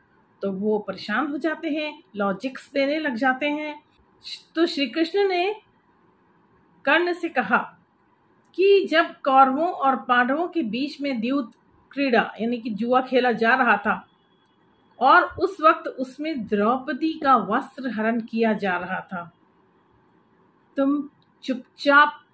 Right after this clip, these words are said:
उस अधर्म को होते हुए देख रहे थे।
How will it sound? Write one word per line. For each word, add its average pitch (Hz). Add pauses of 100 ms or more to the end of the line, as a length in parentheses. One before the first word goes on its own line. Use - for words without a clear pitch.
उस - (120)
अधर्म 285
को 254
होते 226
हुए 233
देख 226
रहे 202 (120)
थे। 175